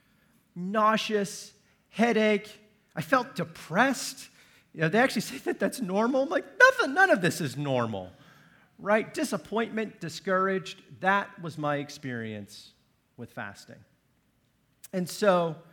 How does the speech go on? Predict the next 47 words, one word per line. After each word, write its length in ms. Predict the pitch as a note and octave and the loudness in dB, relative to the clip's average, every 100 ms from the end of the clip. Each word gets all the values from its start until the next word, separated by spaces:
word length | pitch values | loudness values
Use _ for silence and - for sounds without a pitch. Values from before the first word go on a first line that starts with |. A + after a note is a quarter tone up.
| _ _ | _ _
I 100 | - | 0
wish 280 | G#3 D#4 C4+ | 0 0 -4
I 80 | A3 | -4
could 200 | - F3 | -4 -4
tell 180 | F3 D3 | 0 2
you 260 | C3+ C3 | 2 -2
that 360 | B2 B2+ A#2 - | -4 -6 -6 -10
what 160 | C3+ C3+ | -12 -10
I'm 60 | |
about 260 | A#2+ B2 A#2+ | -8 -8 -8
to 60 | |
tell 160 | - A#2 | -12 -14
you 100 | G#2 | -12
next 340 | G#2 A2 - | -12 -14 -14
was 160 | A#2 G#2+ | -16 -14
the 140 | A2+ | -14
still 360 | G#2+ - D3+ C#3 | -16 -12 -8 -8
small 380 | C3 C3+ B2 B2 | -10 -10 -8 -8
voice 400 | - A2 A2 - | -8 -12 -12 -14
of 140 | F#2+ | -16
God 240 | F2 G2+ G#2+ | -12 -12 -12
whispering 480 | G2+ A2 - G#2+ G#2+ | -14 -16 -14 -14 -12
in 100 | G#2 | -12
my 140 | G#2 | -12
ear, 300 | G2 F#2+ F#2+ _ _ _ _ _ | -12 -16 -20 _ _ _ _ _
but 120 | G3 | -4
that 180 | E3 B2+ | -2 -2
didn't 200 | A#2 A2 | -6 -14
happen. 420 | - F2+ - F#2+ _ _ _ _ _ | -18 -20 -20 -20 _ _ _ _ _
Instead, 460 | F3+ - - A3+ E3 | -10 -8 0 2 2
this 180 | G3+ - | -2 -6
is 140 | E3 | -10
what 400 | E3 D#3+ D#3 - - | -4 -4 -4 -10 -12
I 100 | C#3 | -10
believe 400 | C3+ B2+ C#3 A#2 | -10 -10 -10 -6
God 220 | C3+ B2 | -6 -6
has 160 | B2 | -8
revealed 380 | G#2 G2+ A#2+ A#2+ | -12 -12 -10 -10
to 100 | - | -12
me 140 | A#2+ A#2 | -12 -10
in 100 | G#2+ | -12
the 80 | G#2 | -12
days 360 | A#2+ A2+ A2+ | -10 -10 -12
and 120 | A#2 | -14
weeks 220 | G#2+ A2+ - | -14 -16 -14
and 140 | A2 | -12
months 400 | G#2+ G#2 - - | -12 -14 -18 -20